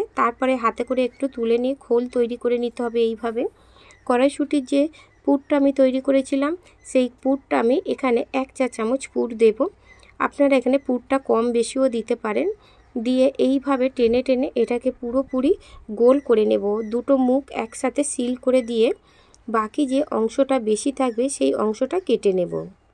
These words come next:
এই অংশটা কেটে নেওয়ার পরে আবারও আমি হাত দিয়ে এটাকে পুরোপুরি গোল করে নেব।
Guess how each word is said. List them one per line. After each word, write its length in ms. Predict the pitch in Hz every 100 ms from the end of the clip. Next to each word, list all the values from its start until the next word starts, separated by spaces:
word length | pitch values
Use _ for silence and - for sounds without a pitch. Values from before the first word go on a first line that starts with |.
| _ _ _ _ _ _ - - - -
এই 160 | 277 285
অংশটা 420 | 233 226 262 277
কেটে 340 | 277 233 226 247
নেওয়ার 320 | 254 262 262
পরে 240 | 247 220 208 311 - - -
আবারও 380 | 214 226 269
আমি 220 | 262 240 311
হাত 340 | - - 202 220
দিয়ে 240 | 226 262
এটাকে 300 | 233 220 277 392 - -
পুরোপুরি 440 | 240 247 269 277
গোল 280 | 240 220 226
করে 260 | 240 214 190
নেব। 200 | 180 165